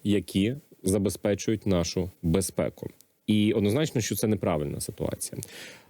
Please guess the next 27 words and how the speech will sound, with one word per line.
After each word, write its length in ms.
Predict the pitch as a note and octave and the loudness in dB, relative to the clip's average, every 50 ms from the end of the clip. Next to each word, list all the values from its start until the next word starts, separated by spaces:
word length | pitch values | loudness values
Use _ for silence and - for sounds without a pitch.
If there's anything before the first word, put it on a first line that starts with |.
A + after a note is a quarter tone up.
| _ | _
Різко 320 | - C3+ C#3+ G3 - - F3 | 2 2 2 2 2 2 2
засудили 560 | D#3+ D#3 - - C#3+ C3+ D3+ E3 D#3 D3+ C3 | 2 2 2 0 2 2 4 4 4 2 2
ці, 580 | - - - C3+ C3 B2+ C3 B2+ A#2+ A#2 A#2 A2+ | 0 2 2 4 4 6 6 4 4 4 2 2
е, 320 | A#2+ A2 G#2 G#2 G#2 G#2 G#2 | 2 2 2 4 4 2 2
речі 500 | A#2 B2+ A#2 G2+ - - A#2 G#2+ G2+ G2 | 2 2 0 0 0 0 2 4 4 4
як 320 | G#2 A#2 G2+ - - - A2 G2 F2 - | 4 2 0 0 0 0 2 2 0 0
командувач 480 | - A#2 A#2 A#2+ A#2+ A2 G#2 G2+ F#2 | 0 2 2 4 4 4 2 2 2
сухопутних 580 | - - G2+ G#2+ G2 - G#2+ F#2+ G#2+ G2+ - - | 0 0 -2 -2 0 0 0 0 0 0 2 2
військ 220 | G#2+ G2 - - | 2 0 2 0
Михайло 400 | A#2 A2 G#2+ - A2+ F#2+ F2 F2+ | 0 0 0 0 0 2 2 2
Драпатий. 600 | F2+ G2+ G2+ F#2 - G#2+ G#2 G2+ - - A#2 A2 - - - | 2 2 0 0 0 0 -2 0 0 0 -2 -2 -4 -2 0
Він 180 | F#2+ F#2+ F#2 F#2+ | 2 2 4 4
учора 400 | G#2 G#2+ G2+ - A#2+ G#2+ G2+ F#2+ | 4 2 2 2 0 2 2 2
написав, 640 | F#2 F2 D#2+ F#2 - - G#2+ F#2+ F2+ F2 E2 F#2 | 2 0 0 -2 -2 0 0 2 2 0 0 2
е, 140 | F#2 F2+ F2 | 2 2 2
відповідний 460 | F2+ F2 - - G2 F#2+ F2 F#2 F2+ | 0 0 0 0 0 2 2 2 0
пост, 460 | E2 - G#2 F#2+ G#2 G#2+ - - - | 0 2 0 0 0 0 -2 -4 -2
е, 300 | C#3+ C3+ C3 C3 B2+ B2 A#2 | 0 2 2 2 2 2 2
на 120 | B2 A#2 | 2 2
всіх 220 | G#2+ - - A2+ - | 2 2 0 0 0
своїх 220 | - A#2+ A2 G2+ | 0 0 0 0
соціальних 480 | - A#2 G#2 - A#2 A2 G#2 G#2 - - | -2 -2 -2 0 0 0 0 0 0 0
мережах, 420 | A2 G2+ G#2 G#2 F#2+ F#2 F#2+ F#2 | 2 2 2 2 2 0 0 0
де 120 | F#2 G2 | 0 0
сказав, 300 | F#2+ - - F#2+ A2 A2 | 0 0 0 2 2 2
що 160 | G2+ - - - | 0 -4 -6 -4
це 260 | - - G2+ F#2 | -2 0 0 0